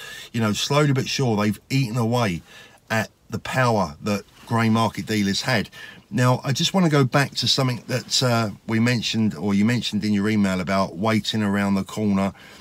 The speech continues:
um, from an authorised dealer to, uh, to take these watches from flippers.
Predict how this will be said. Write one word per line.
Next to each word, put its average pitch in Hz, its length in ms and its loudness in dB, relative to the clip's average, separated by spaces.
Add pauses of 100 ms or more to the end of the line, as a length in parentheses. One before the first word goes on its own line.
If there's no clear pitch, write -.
(140)
um, 95 640 0 (460)
from 110 240 0
an 101 80 2
authorised 98 640 -2
dealer 95 420 0
to, 92 400 -2
uh, 92 300 -4
to - 140 -10
take 101 280 -2
these 98 240 -2
watches 98 320 -4
from 98 240 -2
flippers. 101 500 -4